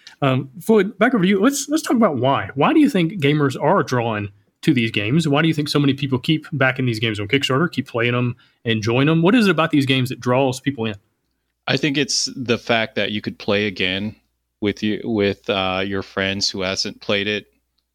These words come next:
Speaker 2: and still enjoy it. A lot of the games nowadays, um, you play, you put down, and you're like, "Hey, I've played this game before." With so many games coming out, with,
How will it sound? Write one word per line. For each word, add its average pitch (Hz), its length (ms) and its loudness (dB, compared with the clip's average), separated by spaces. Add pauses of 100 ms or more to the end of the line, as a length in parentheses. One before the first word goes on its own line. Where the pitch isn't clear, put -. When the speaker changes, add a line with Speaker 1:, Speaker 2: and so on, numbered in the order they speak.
(160)
Speaker 2:
and 107 160 -2
still 139 220 0
enjoy 101 380 0
it. 90 200 -4
A 110 80 -4
lot 113 200 0
of 101 260 -10
the 104 80 -4
games 104 420 -4
nowadays, 95 880 -4
um, 90 540 -6 (220)
you 101 160 -6
play, 92 640 -4 (180)
you 101 120 -10
put - 280 -6
down, 92 540 -2
and 92 320 -4
you're 92 140 -6
like, 90 240 -6
"Hey, 117 300 -2
I've 98 140 -6
played 98 220 -4
this 95 160 -4
game 92 240 -4
before." 98 580 -4 (380)
With 110 140 -4
so 135 260 2
many 127 240 0
games 107 460 -2
coming 90 320 -8
out, 87 300 -4 (180)
with, 107 200 -6